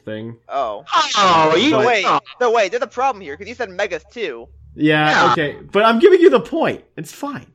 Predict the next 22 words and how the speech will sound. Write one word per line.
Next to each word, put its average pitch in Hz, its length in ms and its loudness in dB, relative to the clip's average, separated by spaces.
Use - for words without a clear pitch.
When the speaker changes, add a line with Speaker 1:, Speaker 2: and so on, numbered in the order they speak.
Speaker 3:
Yeah, 359 220 2
but 311 140 2
we 320 80 4
have 330 180 2
to 320 60 4
use 302 160 4
the, - 240 -12
the, 247 580 2
ch-, 262 280 2
the 220 140 4
hint 339 340 -2
because 240 280 0
the 214 280 0
Mega 226 380 2
thing 208 240 2
Speaker 1:
You, 196 40 -2
Speaker 3:
threw 220 180 0
Speaker 1:
you 254 100 4
Speaker 3:
us 277 60 0
Speaker 1:
were 277 60 2
gonna, 311 260 4
Speaker 3:
off. - 80 -8